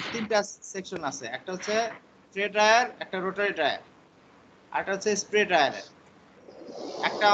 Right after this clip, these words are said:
একটা করে অঙ্ক সবাই করে জমা দিবে এক্সারসাইজ। এটা কো-, কোন বইয়ের? এই, আহ, এই তোমাদের আরেকজনের ওই স্পিকারের শব্দ হচ্ছে, সবাই, আমি দাঁড়াও, তোমাদের সবাই মিউট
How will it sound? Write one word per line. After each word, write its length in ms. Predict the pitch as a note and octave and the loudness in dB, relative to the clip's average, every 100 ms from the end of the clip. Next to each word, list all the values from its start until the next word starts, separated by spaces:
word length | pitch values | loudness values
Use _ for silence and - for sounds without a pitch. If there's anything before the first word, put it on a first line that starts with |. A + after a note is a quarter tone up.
| G3+ - - | 4 0 -6
একটা 180 | - A3 | -4 -6
করে 120 | G#3+ A3 | 2 4
অঙ্ক 300 | A3 G#3+ G#3+ A#3 C4+ - - _ - | 4 2 0 0 0 -6 -20 _ -4
সবাই 320 | F#3 F3+ - - - - - - _ | 0 2 0 -4 -20 -20 -20 -20 _
করে 180 | F3+ F3+ | -4 0
জমা 260 | D#3+ E3 D3 | 2 2 0
দিবে 220 | A#2 - - _ _ _ _ _ - - - - - - - - - - - - - - _ - - - - _ _ _ _ - - | -4 -12 -20 _ _ _ _ _ -20 -20 -20 -20 -20 -20 -20 -20 -20 -12 -10 -8 -10 -14 _ -16 -16 -16 -20 _ _ _ _ -14 -6
এক্সারসাইজ। 420 | F3+ G#3 G3 E3+ - - - - - - - - - | -2 -2 -2 -4 -8 -12 -12 -8 -6 -8 -8 -14 -10
এটা 140 | G#3 | -8
কো-, 240 | - A3 - | -6 -10 -4
কোন 120 | A#3+ A3 | -2 2
বইয়ের? 300 | A3+ B3 G#4+ G4+ _ _ _ | 4 4 2 -4 _ _ _
এই, 140 | F3 F3 | -2 -2
আহ, 320 | - D#3+ E3+ - - - - E3 B2+ C#3+ C3+ - _ _ _ | -2 0 0 0 -8 -20 -14 -10 -8 -10 -12 -16 _ _ _
এই 100 | D#3 - | -18 -6
তোমাদের 380 | G3 G3+ G#3 G#3 | 0 4 6 8
আরেকজনের 520 | G3 G#3 G3 G3+ G3 F#3+ | 6 4 0 -4 -4 -8
ওই 160 | F3 F3+ E3+ D#3+ | -10 -8 -10 -10
স্পিকারের 440 | E3 - G3+ G3 F#3+ | -12 -10 -6 -4 -4
শব্দ 300 | F#3+ F#3+ G3 | -4 -4 -4
হচ্ছে, 240 | E3+ - A2+ | -6 -8 -14
সবাই, 180 | D#3 D#3+ B2+ C#3 | -18 -18 -16 -16
আমি 100 | C#3+ | -12
দাঁড়াও, 200 | C#3 A#2 | -14 -14
তোমাদের 240 | C#3 C3 C3 C#3+ | -20 -20 -20 -20
সবাই 140 | C3+ C3+ C3 | -20 -18 -18
মিউট 180 | B2 | -18